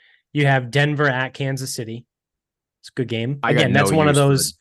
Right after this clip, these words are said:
Speaker 2: Denver fucking Broncos.
Speaker 1: I know, it's one of those, like, Russell Wilson might actually be cooked by then. It could be
Speaker 2: Well,
Speaker 1: Jarrett Stidham.
Speaker 2: If,
Speaker 1: by week
Speaker 2: uh,
Speaker 1: six,
Speaker 2: if
Speaker 1: but
Speaker 2: Sean Payton can turn that team around, then you have something.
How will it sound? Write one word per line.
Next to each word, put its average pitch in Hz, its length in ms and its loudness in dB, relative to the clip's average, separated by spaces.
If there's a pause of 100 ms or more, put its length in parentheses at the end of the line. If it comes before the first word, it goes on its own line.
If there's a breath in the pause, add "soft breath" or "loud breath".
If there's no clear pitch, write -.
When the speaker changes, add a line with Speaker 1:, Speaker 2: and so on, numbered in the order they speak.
Speaker 2:
Denver 92 340 -4
fucking - 560 -10
Broncos. - 400 -12
Speaker 1:
I 190 60 2
know, 156 160 4
it's 139 140 0
one 156 140 0
of 147 100 0
those, 143 260 2
like, 135 180 0
Russell 143 280 -2
Wilson 139 340 -4
might 131 240 -6
actually 127 380 -8
be 113 120 -14
cooked 147 340 -8
by 143 160 2
then. 156 200 2
It 135 140 -4
could 165 140 -2
be 127 120 -4
Speaker 2:
Well, 92 80 -4
Speaker 1:
Jarrett 120 240 -2
Stidham. 151 480 -8 (400)
Speaker 2:
If, 113 80 -2 (160)
Speaker 1:
by 107 60 0
week 92 140 2
Speaker 2:
uh, 90 100 0
Speaker 1:
six, 180 320 -2
Speaker 2:
if - 60 -14 (120)
Speaker 1:
but 117 160 -2
Speaker 2:
Sean 127 320 -2
Payton 117 440 -4
can 104 140 -10
turn 104 240 -4
that 95 160 -6
team 101 200 -6
around, 95 360 -2
then 92 140 -6
you 87 100 -8
have 87 280 -8
something. 120 540 -4